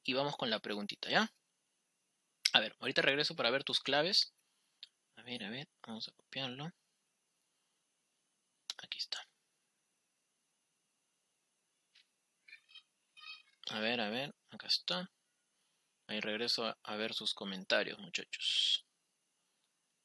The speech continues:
A ver, a ver, dame un segundo,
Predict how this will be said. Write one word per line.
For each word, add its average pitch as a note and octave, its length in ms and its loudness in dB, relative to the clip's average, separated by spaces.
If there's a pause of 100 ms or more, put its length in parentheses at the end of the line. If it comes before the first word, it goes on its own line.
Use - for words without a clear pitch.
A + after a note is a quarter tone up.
(600)
A G2+ 80 -10
ver, G#2 200 -10
a F#2+ 60 -8
ver, B2 220 -8 (360)
dame - 160 -12
un A2+ 60 -14
segundo, E3 840 -2